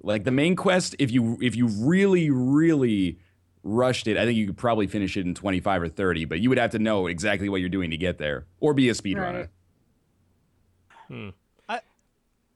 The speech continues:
Speaker 3: I don't know what it is
Speaker 4: a lot of
Speaker 3: about,
Speaker 4: the
Speaker 3: like, I'm just not earning enough power somehow. I don't, I don't know what it is that's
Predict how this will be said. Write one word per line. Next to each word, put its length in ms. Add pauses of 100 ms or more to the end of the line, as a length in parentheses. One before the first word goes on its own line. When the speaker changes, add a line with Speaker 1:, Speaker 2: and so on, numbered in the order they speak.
Speaker 3:
I 40
don't 80
know 80
what 120
it 100
is 140
Speaker 4:
a 40
lot 60
of 100
Speaker 3:
about, 40 (260)
Speaker 4:
the 40
Speaker 3:
like, 260
I'm 180
just 220
not 300
earning 260
enough 220
power 320
somehow. 500 (220)
I 60
don't, 220
I 80
don't 120
know 100
what 260
it 100
is 260
that's 440